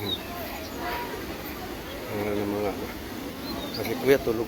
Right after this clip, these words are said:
na, oh. Sarap ng ligo nila, di ba? Ayan.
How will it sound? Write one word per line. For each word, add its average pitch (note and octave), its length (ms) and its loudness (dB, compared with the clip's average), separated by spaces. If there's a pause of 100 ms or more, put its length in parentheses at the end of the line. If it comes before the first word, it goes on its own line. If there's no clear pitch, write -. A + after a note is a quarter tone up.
na, G#2 80 4
oh. E2+ 120 -2 (2750)
Sarap C#3 200 2
ng B2+ 160 6
ligo A#2 280 6
nila, G#2+ 240 4
di G2+ 160 2
ba? G2 80 4
Ayan. A#2 240 2